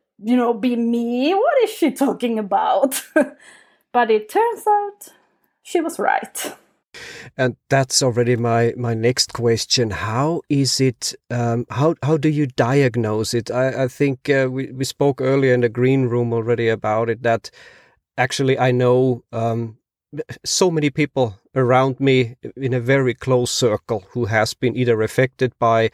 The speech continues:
Speaker 2: by work-related fatigue or a burnout or something equivalent. And, uh, and it, it's always like that the message is, "Oh, all of a sudden I, I got hit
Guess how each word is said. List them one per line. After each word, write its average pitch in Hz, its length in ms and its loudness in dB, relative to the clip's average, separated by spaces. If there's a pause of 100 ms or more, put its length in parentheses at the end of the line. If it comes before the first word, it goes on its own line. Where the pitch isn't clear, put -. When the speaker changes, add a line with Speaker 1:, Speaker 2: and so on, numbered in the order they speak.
(440)
Speaker 2:
by 113 420 0
work-related 117 720 2
fatigue 117 500 -2
or 107 100 0
a 107 80 -2
burnout 107 520 0
or 107 60 -4
something 113 380 -4
equivalent. 107 580 -2 (520)
And, 117 340 -2 (140)
uh, 117 360 0
and 127 180 -2 (140)
it, 143 180 -2
it's 143 240 -2
always 151 520 2
like 135 240 -2
that 135 200 -4
the 135 100 -2
message 131 460 -2
is, 139 320 -4 (600)
"Oh, 170 320 4
all 131 200 4
of 139 80 0
a 123 80 2
sudden 139 300 -2
I, 110 340 0
I 110 260 -6
got 107 300 -6 (440)
hit - 360 -4